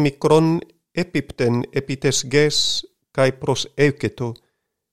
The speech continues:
ἵνα ἐι δυνατόν ἐστιν παρέλθαι ἀπ᾽ αὐτοῦ αἱ ὥρα. Καὶ ἔλεγεν, «Աբβά, ὦ πατέρ,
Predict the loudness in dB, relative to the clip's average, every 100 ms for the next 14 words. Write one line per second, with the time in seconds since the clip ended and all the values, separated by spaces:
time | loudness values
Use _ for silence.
0 | _ _ 0 4 4 4 2 4 2 4
1 | 2 2 0 -2 -2 -4 -2 -2 0 -2
2 | -4 -8 -6 -4 -2 -4 -4 -8 -8 -8
3 | -8 -6 -6 -6 -10 -16 _ _ _ _
4 | _ _ _ _ _ _ _ _ -6 -4
5 | 0 0 0 -4 -8 -8 -16 _ _ _
6 | _ _ _ _ _ _ _ _ _ _
7 | 0 0 4 4 4 2 0 -2 2 2